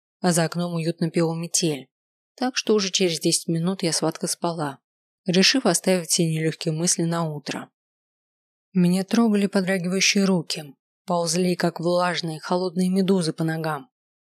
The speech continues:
Двигались по спине рваными нервными движениями. К уху крался шёпот, от которого моё тело цепенело и превращалось в кусок шершавого льда.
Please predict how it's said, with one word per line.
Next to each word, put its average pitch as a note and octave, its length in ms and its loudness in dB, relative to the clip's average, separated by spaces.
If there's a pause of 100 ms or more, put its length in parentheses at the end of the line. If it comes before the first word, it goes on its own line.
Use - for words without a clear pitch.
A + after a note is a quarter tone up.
(100)
Двигались G3 520 4
по - 140 -2
спине G3 420 2
рваными F#3 480 0
нервными F3+ 500 0
движениями. D#3+ 840 -2 (600)
К - 160 -14
уху A3 260 2
крался F3+ 440 0
шёпот, F3 520 0
от D#3+ 120 -8
которого E3+ 400 2
моё E3+ 200 -2
тело E3+ 280 0
цепенело E3+ 540 -2
и - 40 -10
превращалось E3+ 600 0
в - 60 -6
кусок - 360 -2
шершавого E3+ 560 2
льда. E3 440 -4